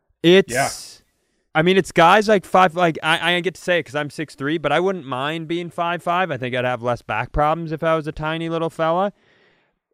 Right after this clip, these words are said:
Speaker 1: But, you know, they, they point out in this article that it's, like, the last,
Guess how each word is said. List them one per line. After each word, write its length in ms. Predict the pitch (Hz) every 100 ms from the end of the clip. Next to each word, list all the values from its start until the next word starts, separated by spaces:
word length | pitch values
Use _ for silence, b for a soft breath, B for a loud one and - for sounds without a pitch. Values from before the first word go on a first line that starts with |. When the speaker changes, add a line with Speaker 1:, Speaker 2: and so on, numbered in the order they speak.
| -
Speaker 1:
But, 240 | 143 185 -
you 120 | 180
know, 140 | 190 185
they, 240 | 185 185
they 180 | 147 175
point 380 | - 180 190 185
out 220 | 185 170
in 80 | 160
this 160 | 147
article 380 | 147 156 156 143
that 140 | 123 123
it's, 160 | 117
like, 180 | 131 120
the 100 | 120
last, 720 | 113 117 120 123 120 - -